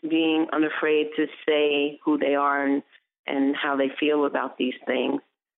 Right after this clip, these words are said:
Um, she hasn't been able to go to any of the marches, um, but I, I went to D C and she was really very excited to see and hear about it. Um, and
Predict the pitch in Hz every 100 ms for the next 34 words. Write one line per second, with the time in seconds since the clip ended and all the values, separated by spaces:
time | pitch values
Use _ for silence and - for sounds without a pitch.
0 | _ - 151 151 147 147 147 151 _ _
1 | _ - 175 175 180 196 175 175 170 170
2 | 170 156 156 156 - - 151 147 151 143
3 | 147 _ _ _ - 156 151 143 139 139
4 | 143 139 120 123 135 - - - _ _
5 | - 143 147 135 139 - 160 151 147 139
6 | - 147 151 151 151 131 143 135 - 151
7 | 139 135 139 147 - _ _ _ - -
8 | 156 143 147 147 147 151 143 143 143 143
9 | - - - 143 131 135 - - 135 135
10 | 120 - 151 143 - 143 135 131 - _
11 | - 147 139 147 139 131 120 113 110 113
12 | - - - - _ - 151 151 147 147
13 | 143 - _ _ _ _ _ - 165 165
14 | 165